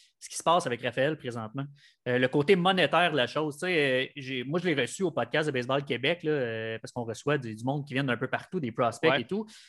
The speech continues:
Speaker 1: Puis il nous l'a expliqué rapidement, mais j'ai envie de l'entendre de ta bouche. Comment, comment ça se fait qu'un pilote peut chercher de l'argent,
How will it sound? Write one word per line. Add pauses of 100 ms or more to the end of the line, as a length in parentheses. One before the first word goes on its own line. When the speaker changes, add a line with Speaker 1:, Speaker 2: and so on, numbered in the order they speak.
(220)
Speaker 1:
Puis
il
nous
l'a
expliqué (180)
rapidement, (420)
mais
j'ai
envie
de
l'entendre
de
ta
bouche.
Comment,
comment
ça
se
fait
qu'un
pilote
peut
chercher
de
l'argent,